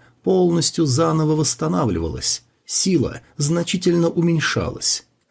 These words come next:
Древний дьявол и Хан Сень были практически новорожденными, им нужно было время, чтобы перестроиться. Должно было пройти какое-то время, прежде чем их сила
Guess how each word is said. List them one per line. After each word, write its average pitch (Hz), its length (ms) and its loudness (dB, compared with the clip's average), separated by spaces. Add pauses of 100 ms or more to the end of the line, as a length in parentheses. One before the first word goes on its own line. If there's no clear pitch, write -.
Древний 160 600 2
дьявол 151 480 2
и 147 140 -4
Хан 120 280 0
Сень 165 560 0
были 175 380 2
практически 175 800 -2
новорожденными, 120 1040 -2 (180)
им 185 220 2
нужно 175 320 2
было 160 260 2
время, 165 380 2
чтобы 160 320 0
перестроиться. - 1080 -2 (320)
Должно 101 600 0
было 147 220 0
пройти 123 460 0
какое-то 139 480 0
время, 104 460 0
прежде 123 400 2
чем 120 280 0
их 110 120 -4
сила 135 540 -2